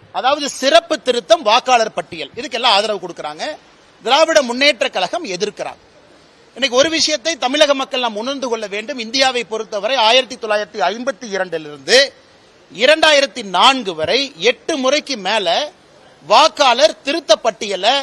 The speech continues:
நம்முடைய மத்திய தேர்தல் ஆணையம் நடத்தி காட்டியிருக்கின்றார்கள். எட்டு முறை இந்திய அளவில்.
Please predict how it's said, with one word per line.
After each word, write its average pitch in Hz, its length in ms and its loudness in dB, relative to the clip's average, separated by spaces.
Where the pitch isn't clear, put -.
நம்முடைய 226 400 -4
மத்திய 226 400 0
தேர்தல் 254 400 0
ஆணையம் 202 340 -4
நடத்தி 214 280 -6
காட்டியிருக்கின்றார்கள். 160 720 -6
எட்டு 208 320 -6
முறை 277 240 0
இந்திய 254 280 2
அளவில். 175 280 -4